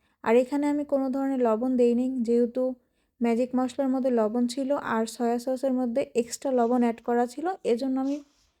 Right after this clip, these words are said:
আলাদা করে কোনো ধরনের লবণ অ্যাড করিনি। এরপরে হচ্ছে মোমোর মেইন যেটা দরকার, সেটাই হচ্ছে আমি রেডি করতেছি। মোমো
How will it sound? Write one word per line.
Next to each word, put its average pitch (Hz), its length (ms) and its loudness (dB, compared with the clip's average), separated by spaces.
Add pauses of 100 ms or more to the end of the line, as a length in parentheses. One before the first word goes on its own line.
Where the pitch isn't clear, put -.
(180)
আলাদা 240 400 2
করে 294 160 0
কোনো 254 240 -2 (100)
ধরনের 254 440 0
লবণ 226 280 2
অ্যাড 214 140 -2 (100)
করিনি। 190 320 -4 (440)
এরপরে 262 420 2 (100)
হচ্ছে 254 320 -2 (840)
মোমোর 247 300 2 (120)
মেইন 269 240 2 (140)
যেটা 262 240 2 (100)
দরকার, 247 300 0
সেটাই 233 380 0
হচ্ছে 247 200 -2
আমি 247 160 2
রেডি 240 240 2
করতেছি। 247 460 -6 (1000)
মোমো 254 360 2